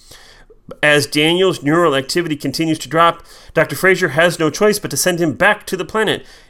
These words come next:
and hope that whatever is in the pla-, palace, uh, will be able to save him. O'Neill takes his friend through the wormhole.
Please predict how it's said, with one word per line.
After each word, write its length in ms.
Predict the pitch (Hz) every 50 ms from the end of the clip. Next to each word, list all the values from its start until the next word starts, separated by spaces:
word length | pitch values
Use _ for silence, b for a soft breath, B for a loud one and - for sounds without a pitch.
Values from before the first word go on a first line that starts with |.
| b
and 260 | - 151 160 156 135 - - _ -
hope 320 | - 254 285 208 - - - b b b b
that 140 | 151 147 151
whatever 340 | 160 175 226 254 277 240 196
is 140 | 175 -
in 80 | 294 294
the 80 | 226 170
pla-, 260 | - 170 160 - - - _ _ _ -
palace, 500 | - 202 196 170 156 190 196 - - - B B B B
uh, 300 | B 147 147 139 139 135 -
will 220 | 147 190 220 226
be 180 | 185 202 180 196
able 220 | 233 254 226 220 214
to 220 | - 226 240 233
save 420 | - - - - 196 196 185 135
him. 220 | 123 110 92 92 - _ b b b b b
O'Neill 300 | b 127 143 180 190 175
takes 280 | 175 - 208 208 208 -
his 120 | 190 185 -
friend 420 | - 196 190 190 190 180 147 - b b b b b
through 260 | b - - 294 302 269
the 80 | 233
wormhole. 540 | 202 208 208 185 143 120 101 95 95 104 -